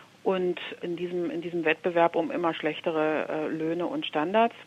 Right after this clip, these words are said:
Und da ist jetzt Italien, ähm, auch drin, da ist Deutschland genauso drin. Also man merkt es einfach besonders in Ostdeutschland, wo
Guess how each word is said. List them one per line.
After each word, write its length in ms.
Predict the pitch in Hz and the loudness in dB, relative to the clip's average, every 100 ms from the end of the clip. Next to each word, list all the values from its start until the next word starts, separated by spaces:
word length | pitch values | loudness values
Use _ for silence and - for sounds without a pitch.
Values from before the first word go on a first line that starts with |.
| - | -4
Und 180 | 180 170 | -2 2
da 140 | 165 | 2
ist 220 | - 180 | 2 -2
jetzt 260 | 175 170 - | -2 -2 -4
Italien, 540 | - 165 160 170 170 - | -8 -2 -2 -2 -4 -6
ähm, 240 | - 170 160 | -8 -6 -4
auch 240 | - - | -2 -2
drin, 240 | - 196 185 | -2 -2 2
da 120 | 165 | 2
ist 120 | - | 2
Deutschland 360 | 156 - 165 160 | 0 2 0 2
genauso 380 | 160 165 214 | 0 2 2
drin. 280 | 208 185 190 - - - - - | 2 2 2 -2 -14 -16 -16 -12
Also 200 | - 160 | -8 -4
man 360 | 165 165 - 147 | -2 -2 -4 -6
merkt 220 | 170 175 | -4 -4
es 120 | 175 | -6
einfach 260 | - 160 170 | -6 -6 -8
besonders 400 | - - 165 170 | -8 -8 -6 -6
in 100 | - | -6
Ostdeutschland, 640 | - - 170 - 165 165 - | -8 -4 -4 -4 -4 -6 -6
wo 340 | 160 160 165 | -2 0 0